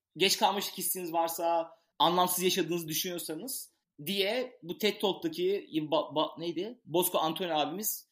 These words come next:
kendi ted Talk'un sonunda "Şu soruları sorun kendinize." demiş. Bugün anlamlı ne yaptınız ve yarın neyi farklı yapacaksınız? Bu iki sorunun cevabını da veremiyorsanız zaten sorunu şu anda tesis etmiş bulunuyorsunuz bence.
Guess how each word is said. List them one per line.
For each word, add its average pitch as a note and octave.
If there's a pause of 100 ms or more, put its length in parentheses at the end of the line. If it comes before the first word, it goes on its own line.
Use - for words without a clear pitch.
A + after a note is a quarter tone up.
(240)
kendi F#3
ted F3+
Talk'un D#3+
sonunda F3+
"Şu -
soruları F#3+
sorun D3
kendinize." A#2
demiş. E3 (200)
Bugün A3
anlamlı G#3
ne G3
yaptınız G3+ (340)
ve A#3
yarın G#3
neyi G#3
farklı D3+
yapacaksınız? A2+ (680)
Bu C#3+
iki E3
sorunun A3
cevabını G#3
da G3+
veremiyorsanız G3 (420)
zaten G3+
sorunu G3+ (380)
şu -
anda D#3+
tesis F3+
etmiş E3
bulunuyorsunuz D#3+
bence. A2+